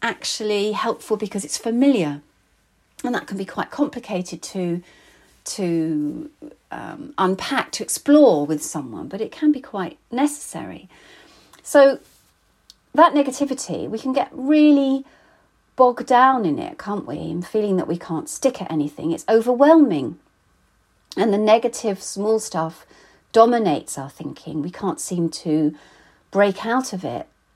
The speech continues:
When I was trapped in that, I remember it felt like I had a vice around my head or a hat that was too small, and it was sort of pounding and I couldn't get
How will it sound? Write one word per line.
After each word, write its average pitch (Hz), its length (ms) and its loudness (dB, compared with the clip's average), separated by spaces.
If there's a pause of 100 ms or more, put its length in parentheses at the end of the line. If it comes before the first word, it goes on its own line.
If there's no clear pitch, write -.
(580)
When 247 160 4
I 285 220 6
was 233 240 2
trapped - 360 -6
in 175 120 -2
that, 165 180 -2
I 202 100 -2
remember 254 380 0
it - 80 -6
felt 294 280 -2
like 247 140 0
I 247 40 -4
had 240 140 -2
a - 20 -4
vice 214 720 -2 (460)
around 196 240 0
my 185 80 0
head 190 280 -2
or 170 160 0
a 180 40 0
hat - 500 -10 (400)
that - 180 -2
was 208 260 -4 (520)
too 240 260 0
small, 214 640 2 (760)
and 226 80 0
it - 80 -4
was - 80 -10
sort 226 160 -6
of - 100 -18
pounding 226 600 0
and 160 100 0
I 165 40 -2
couldn't 196 340 -6 (460)
get - 240 -2